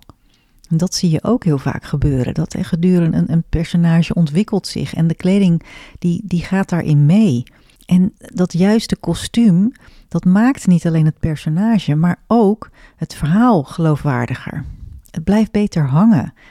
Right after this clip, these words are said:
Hè, je kunt je ook, ik vroeg je net van, kun je een beeld vormen van Miranda? En je kunt het niet meer precies benoemen van, oh, het was, eh,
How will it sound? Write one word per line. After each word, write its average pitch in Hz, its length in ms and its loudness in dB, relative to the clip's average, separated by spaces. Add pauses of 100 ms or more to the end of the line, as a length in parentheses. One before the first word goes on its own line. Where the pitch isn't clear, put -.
(300)
Hè, - 200 -4
je - 340 -4
kunt 226 260 2
je - 100 -4
ook, 180 240 -2
ik - 200 -12
vroeg - 220 -4
je 190 80 2
net 170 240 2
van, 170 320 0
kun 180 180 0
je 165 80 4
een 147 160 2
beeld 233 280 0
vormen 160 600 -2
van 156 260 -2
Miranda? 143 540 0
En 180 200 2 (380)
je 151 220 -10
kunt 208 220 2
het 185 100 -2
niet 220 240 2
meer 170 440 2
precies 160 320 -2
benoemen 165 400 2
van, - 180 -8
oh, 165 180 0
het 147 120 -2
was, 151 340 -4
eh, 156 120 -2